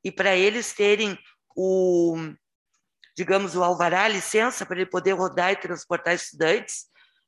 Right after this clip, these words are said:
eles passam por uma, uma perícia e não pode ter nada, ele tem que tá zerado, né? Então, é uma suplementação, é de verba vinculada, né? Não é do,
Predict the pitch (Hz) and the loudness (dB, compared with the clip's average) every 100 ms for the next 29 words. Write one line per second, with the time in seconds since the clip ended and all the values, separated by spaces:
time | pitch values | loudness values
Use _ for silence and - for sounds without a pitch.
0 | _ 180 180 170 - 175 190 - - 208 | _ -2 -2 -4 -2 0 0 -2 -4 -4
1 | 196 196 180 175 - - _ _ _ 170 | 0 2 2 0 -2 -14 _ _ _ -4
2 | 175 185 160 175 254 - 220 - _ _ | -2 0 0 -2 -6 -4 -6 -8 _ _
3 | _ _ _ 180 180 180 170 185 196 - | _ _ _ -6 -6 -4 0 0 -2 -2
4 | 208 226 - - _ - 185 180 147 131 | 0 0 -2 -18 _ -4 -2 -2 -2 -6
5 | 135 135 - 151 151 - 160 180 - - | -6 -10 -10 -10 -10 -4 0 0 -2 -12
6 | - _ _ _ _ 143 165 220 214 185 | -20 _ _ _ _ -4 0 2 2 0
7 | - - - _ _ _ _ _ 143 143 | -2 -10 -20 _ _ _ _ _ -14 -12
8 | 151 175 185 - 180 185 185 - 180 185 | -8 -8 -8 -2 -2 -2 -8 -8 -4 -2
9 | 185 185 180 - 196 190 190 185 - 214 | 0 -2 -2 -6 -2 0 0 -2 2 4
10 | 214 208 160 196 196 190 - - - - | 4 0 0 0 0 0 -2 -8 -20 -8
11 | 196 196 190 175 175 202 214 240 - _ | -6 -2 0 4 4 2 0 -8 -14 _
12 | _ _ 156 160 180 165 156 160 170 160 | _ _ -4 -4 -4 -4 -4 -2 -2 -4
13 | 156 143 | -4 -8